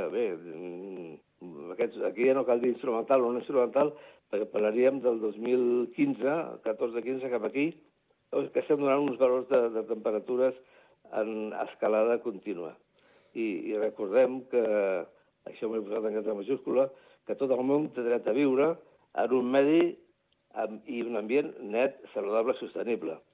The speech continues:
I de la forma que anem ara, eh, no anem en aquesta direcció. <clears throat>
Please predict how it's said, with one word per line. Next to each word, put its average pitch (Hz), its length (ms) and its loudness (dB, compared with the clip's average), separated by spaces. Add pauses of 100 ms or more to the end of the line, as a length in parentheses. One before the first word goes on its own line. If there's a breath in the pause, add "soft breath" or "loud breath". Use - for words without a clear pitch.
(380 soft breath)
I 98 40 -8
de 98 60 2
la 92 60 -6
forma 117 280 2
que 117 80 0
anem 123 200 2
ara, 120 320 4 (360 soft breath)
eh, 101 800 2
no 117 200 4
anem 113 360 0
en - 60 4
aquesta 110 200 0
direcció. 104 500 0 (280)
<clears throat> 143 180 0